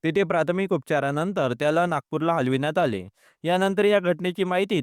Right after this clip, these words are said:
तहसीलदार व खापा पोलिसांना देण्यात आली. नागलवाडी येथील तलाठी व सरपंच दीपाली ठाकरे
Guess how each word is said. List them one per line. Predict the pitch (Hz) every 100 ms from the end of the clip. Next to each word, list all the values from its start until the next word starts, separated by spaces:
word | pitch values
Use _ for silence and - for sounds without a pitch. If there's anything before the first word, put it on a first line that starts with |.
| 143
तहसीलदार | 139 147 165 165
व | 165 160
खापा | - 120 143
पोलिसांना | 143 147 147 151 160
देण्यात | 156 123 135 180
आली. | 170 139 98 - _ _ 135
नागलवाडी | 135 147 147 143 143
येथील | 139 143 143
तलाठी | 131 120 123 131
व | 131
सरपंच | - 160 170 214 180
दीपाली | 135 127 127 127 139
ठाकरे | 190 190 190 131